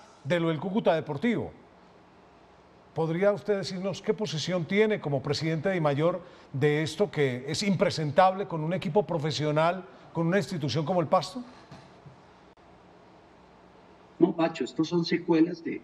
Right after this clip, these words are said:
Speaker 2: de, de lo que hemos vivido, son secuelas de tiempo muy difíciles, por supuesto, de,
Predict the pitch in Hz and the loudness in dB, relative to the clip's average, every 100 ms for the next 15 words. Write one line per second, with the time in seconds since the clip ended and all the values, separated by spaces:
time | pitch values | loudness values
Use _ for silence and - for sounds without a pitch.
0 | - 95 - 98 95 95 104 139 131 98 | -10 -10 -8 -6 -6 -4 0 0 0 0
1 | 127 160 - - - - - 98 98 123 | 2 2 0 -12 -20 -20 -18 -14 -10 -4
2 | - 135 - 107 - 101 - - - - | -2 -2 -4 -10 -6 -6 -6 -12 -12 -20
3 | - - - - - - - - - - | -20 -20 -20 -20 -20 -20 -20 -20 -20 -20
4 | - - - - - 123 131 127 - - | -20 -20 -20 -20 -8 -4 -2 -2 -4 -14
5 | 147 - - 98 - 117 104 - - 104 | -10 -8 -6 -8 -4 -6 -4 -10 -8 -4
6 | 104 - 127 127 110 107 | -4 -2 0 2 0 -2